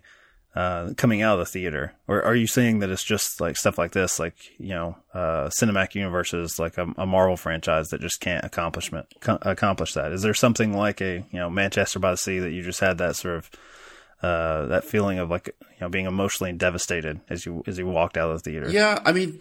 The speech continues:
Speaker 2: I watched a film called Broken Circle Breakdown,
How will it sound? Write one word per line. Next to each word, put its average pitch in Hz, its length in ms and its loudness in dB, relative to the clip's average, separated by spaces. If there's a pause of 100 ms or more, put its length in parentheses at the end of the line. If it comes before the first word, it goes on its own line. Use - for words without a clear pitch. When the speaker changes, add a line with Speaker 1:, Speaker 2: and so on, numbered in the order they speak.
(120)
Speaker 2:
I 175 100 8
watched 202 300 6
a 120 60 0
film 120 320 4
called 110 340 0
Broken 110 240 0
Circle 101 280 0
Breakdown, 131 520 2